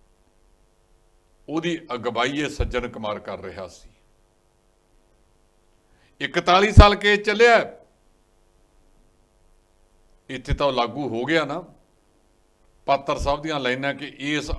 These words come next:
ਅਦਾਲਤ ਵਿੱਚ ਬੰਦੇ ਵਿਰਖ ਹੋ ਗਏ, ਫੈਸਲੇ ਸੁਣਦਿਆਂ ਸੁਣਦਿਆਂ ਅੱਕ ਗਏ, ਥੱਕ ਗਏ। ਆਖੋ ਇਹਨਾਂ ਨੂੰ ਉਜੜੇ ਕਰੀ ਜਾਣ, ਕਦੋਂ ਤੱਕ ਇੱਥੇ ਖੜੇ ਰਹਿਣਗੇ?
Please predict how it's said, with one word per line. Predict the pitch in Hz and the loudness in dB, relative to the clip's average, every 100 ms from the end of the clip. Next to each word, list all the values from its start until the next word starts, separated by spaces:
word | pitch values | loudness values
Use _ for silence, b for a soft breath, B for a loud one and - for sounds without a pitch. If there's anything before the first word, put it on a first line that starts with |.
| 127 | -8
ਅਦਾਲਤ | 110 110 127 139 139 | -2 2 4 2 -2
ਵਿੱਚ | 127 127 127 | -8 -10 -10
ਬੰਦੇ | 104 120 120 123 | -10 -8 -4 -4
ਵਿਰਖ | 110 107 - | -4 -6 -8
ਹੋ | 120 113 | -10 -8
ਗਏ, | 113 | -8
ਫੈਸਲੇ | 107 107 95 104 | -6 -8 -6 -10
ਸੁਣਦਿਆਂ | 101 - 98 107 104 | -10 -14 -14 -12 -12
ਸੁਣਦਿਆਂ | 110 104 117 117 110 | -12 -12 -12 -10 -10
ਅੱਕ | 107 107 | -10 -12
ਗਏ, | 104 | -16
ਥੱਕ | 104 - 113 - | -14 -14 -16 -16
ਗਏ। | 117 92 - _ _ _ _ _ _ _ _ _ _ _ _ _ 139 | -20 -20 -20 _ _ _ _ _ _ _ _ _ _ _ _ _ -6
ਆਖੋ | 139 170 165 | -2 0 0
ਇਹਨਾਂ | 165 160 | 0 -4
ਨੂੰ | 131 104 - _ _ _ _ _ _ _ _ _ | -6 -12 -18 _ _ _ _ _ _ _ _ _
ਉਜੜੇ | 131 117 123 123 | -14 -8 -4 -4
ਕਰੀ | 120 113 107 | -4 -8 -8
ਜਾਣ, | 104 117 143 | -6 -8 -10
ਕਦੋਂ | - 131 139 | -6 -6 -4
ਤੱਕ | 110 113 | -6 -8
ਇੱਥੇ | 117 - 104 | -12 -10 -12
ਖੜੇ | - 104 | -10 -12
ਰਹਿਣਗੇ? | 92 101 120 82 - | -10 -12 -12 -18 -20